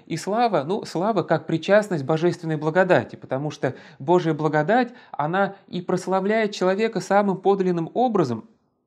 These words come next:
Вот. А почему же тогда третий, девятый, сороковой день, а, годовщина потом? Это для того, чтобы мы не забыли поминать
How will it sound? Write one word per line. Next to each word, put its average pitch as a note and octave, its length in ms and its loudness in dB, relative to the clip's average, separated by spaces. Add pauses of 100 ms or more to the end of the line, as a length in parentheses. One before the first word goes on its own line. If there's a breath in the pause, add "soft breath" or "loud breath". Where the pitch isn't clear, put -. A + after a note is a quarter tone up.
(340)
Вот. D3 300 0 (340 loud breath)
А E3 200 10
почему A3 420 -2
же B3 100 0
тогда G3+ 400 4
третий, A3+ 600 -2 (120 loud breath)
девятый, F#3+ 540 0
сороковой F3 560 0
день, F#3 300 0
а, B2+ 160 -2
годовщина C#3 580 -2
потом? F3 360 -2 (280 loud breath)
Это A3+ 200 0
для G#3 180 0
того, A3 300 -2
чтобы G#3+ 440 -2
мы A#3 400 0
не G#3 180 -2
забыли G3 460 -2
поминать F#3+ 600 0